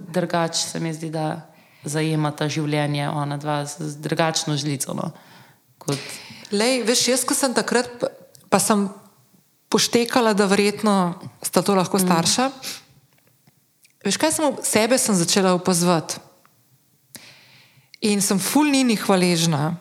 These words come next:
Speaker 2: In, in zato, za-, zakaj to zdaj govorim? Ker se mi zdi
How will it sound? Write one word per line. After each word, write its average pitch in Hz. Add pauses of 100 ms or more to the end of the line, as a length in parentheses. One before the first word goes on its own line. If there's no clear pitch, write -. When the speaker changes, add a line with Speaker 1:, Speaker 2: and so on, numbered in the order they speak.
(220)
Speaker 2:
In, 208
in 208
zato, 202
za-, 220
zakaj 226
to 269
zdaj 247
govorim? 208 (500)
Ker -
se 226
mi 208
zdi 202